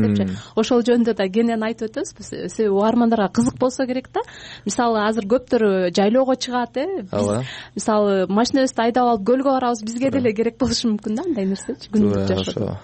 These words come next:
Speaker 2: азыркы айткандай эле мен мунун келечеги аябай кең, чоң да. Бул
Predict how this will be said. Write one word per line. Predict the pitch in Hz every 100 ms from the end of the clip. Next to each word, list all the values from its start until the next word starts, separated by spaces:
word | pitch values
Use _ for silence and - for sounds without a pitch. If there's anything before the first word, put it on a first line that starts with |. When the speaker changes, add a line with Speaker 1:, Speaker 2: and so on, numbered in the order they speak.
| - -
Speaker 2:
азыркы | 98 98 -
айткандай | 101 - 104 101
эле | 98
мен | 98 98 95 98 -
мунун | - 98
келечеги | 98 101 101 - 98
аябай | 98 98 98
кең, | 98 101 98
чоң | - 98 95
да. | 101 120 117 -
Бул | 104